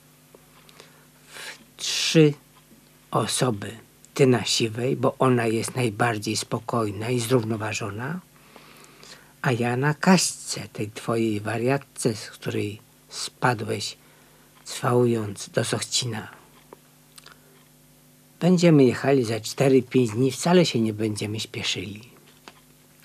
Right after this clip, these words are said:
Opuścisz Wyżynę Świętokrzyską.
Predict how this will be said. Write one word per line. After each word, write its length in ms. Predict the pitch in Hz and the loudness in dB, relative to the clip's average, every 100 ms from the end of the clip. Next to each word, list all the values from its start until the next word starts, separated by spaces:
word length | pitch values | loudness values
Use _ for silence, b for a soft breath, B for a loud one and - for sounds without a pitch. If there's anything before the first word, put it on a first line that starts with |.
| - - - _ _ - _ _ _ _ - | -20 -20 -20 _ _ -20 _ _ _ _ -4
Opuścisz 800 | 127 - 139 123 - 123 117 113 | -2 2 2 4 -2 -2 -6 -8
Wyżynę 600 | 107 123 131 127 120 110 | -4 0 4 4 4 -2
Świętokrzyską. 880 | - 113 110 110 - 98 - - | -2 -4 -4 -6 -6 -6 -10 -12